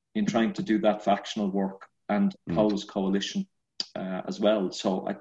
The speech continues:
Speaker 1: thought there was some potential
Speaker 2: Didn't
Speaker 1: there.
Speaker 2: work. Yeah. Uh, do you remember the, the whole thing about the name as well? There was all the, um,
Speaker 1: Yes. They didn't
Speaker 2: the
Speaker 1: want
Speaker 2: People's
Speaker 1: the,
Speaker 2: Party.
Speaker 1: they didn't want Democratic Left. They, they,
Speaker 2: Yeah,
Speaker 1: they,
Speaker 2: that's
Speaker 1: they, it
Speaker 2: right.
Speaker 1: was the worst one.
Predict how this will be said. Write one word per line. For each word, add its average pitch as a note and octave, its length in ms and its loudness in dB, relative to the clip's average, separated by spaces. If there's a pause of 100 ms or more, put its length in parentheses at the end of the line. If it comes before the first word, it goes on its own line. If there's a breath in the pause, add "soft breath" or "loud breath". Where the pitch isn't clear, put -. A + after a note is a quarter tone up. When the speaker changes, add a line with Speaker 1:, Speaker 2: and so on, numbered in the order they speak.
(260)
Speaker 1:
thought - 140 -6
there - 60 -4
was F#2+ 120 -6
some D3 120 0
potential - 440 -4
Speaker 2:
Didn't - 60 -8
Speaker 1:
there. - 100 -6
Speaker 2:
work. - 180 -12 (360)
Yeah. E2+ 400 0 (560 soft breath)
Uh, F#2+ 120 -2
do F#2+ 100 -10
you A#2+ 80 6
remember B2 200 6
the, A2+ 180 4
the G#2 140 2
whole G#2+ 140 6
thing G2+ 160 0
about F2+ 180 2
the F2 80 0
name G2 300 4
as F2 140 -4
well? F#2 500 4
There - 80 -8
was E2+ 120 -6
all F#2 180 4
the, - 180 6
um, - 80 4 (260)
Speaker 1:
Yes. - 340 8 (400 loud breath)
They F#3 100 12
didn't F#3+ 240 8
Speaker 2:
the D#3 60 6
Speaker 1:
want D#3+ 200 12
Speaker 2:
People's - 380 2
Speaker 1:
the, - 160 -20
Speaker 2:
Party. C#3 340 8
Speaker 1:
they G3 80 12
didn't G#3+ 260 6
want F3+ 220 8
Democratic C#3+ 520 4
Left. F#3 440 4 (340)
They, D#3 240 6
they, D3 120 6
Speaker 2:
Yeah, A#2 140 6
Speaker 1:
they, D#3+ 160 8
Speaker 2:
that's C#3+ 140 2
Speaker 1:
they, - 60 4
it - 40 6
Speaker 2:
right. - 40 6
Speaker 1:
was D3+ 140 4
the D#3 60 8
worst F3 440 6
one. B2 260 4